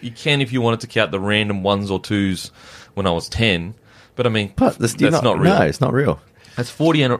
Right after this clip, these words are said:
Speaker 1: forty rugby league games of a sport to be making my debut, roughly. And, but I, I didn't appreciate the fact that, like,
Speaker 2: Hmm.
Speaker 1: mate, you've got fifteen years to go in your career. Don't get impatient,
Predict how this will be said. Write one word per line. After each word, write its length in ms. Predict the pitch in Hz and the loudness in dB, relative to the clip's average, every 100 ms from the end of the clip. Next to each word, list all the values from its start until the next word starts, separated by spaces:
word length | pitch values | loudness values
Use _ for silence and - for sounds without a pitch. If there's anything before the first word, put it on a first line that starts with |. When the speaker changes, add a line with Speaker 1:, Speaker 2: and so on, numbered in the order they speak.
| - | -6
Speaker 1:
forty 380 | - 160 156 135 | -2 -2 -2 0
rugby 280 | 127 113 | 0 0
league 180 | 107 107 | -2 -2
games 220 | 104 92 | -2 -4
of 100 | 87 | -6
a 40 | 87 | -12
sport 460 | - 101 92 85 - - - _ | -10 -4 -4 -4 -10 -20 -20 _
to 80 | 101 | -6
be 100 | 98 | -4
making 260 | 95 90 95 | -2 -2 -4
my 120 | 87 | -2
debut, 300 | 85 82 78 | -2 -2 -2
roughly. 560 | 95 117 - 80 78 - _ - - | 0 0 -2 -12 -12 -14 _ -20 -14
And, 120 | - 101 | -4 2
but 240 | 123 123 | 2 2
I, 220 | 110 113 127 | 2 4 4
I 40 | |
didn't 200 | 127 120 | 2 -2
appreciate 520 | 98 - 110 - 101 | -4 -2 -2 0 -2
the 80 | 90 | -2
fact 260 | - 92 - | -4 -4 -4
that, 200 | 87 - | -8 -4
like, 320 | 85 78 - _ _ - | -4 -4 -8 _ _ -10
Speaker 2:
Hmm. 220 | 82 76 | -6 -6
Speaker 1:
mate, 200 | 101 98 | -6 -4
you've 120 | 110 | -4
got 240 | 110 135 - _ - | 0 -2 -2 _ -2
fifteen 440 | 135 - 131 113 | -2 0 0 0
years 220 | 110 101 | -2 -4
to 80 | - | -2
go 140 | 101 92 | -2 0
in 80 | |
your 80 | 85 | -4
career. 580 | - 92 104 90 85 - - | -4 0 2 2 0 -6 -2
Don't 240 | 104 123 | 0 0
get 100 | 120 101 | -2 -4
impatient, 680 | 85 92 95 - 82 69 | -4 -2 -2 -2 -6 -8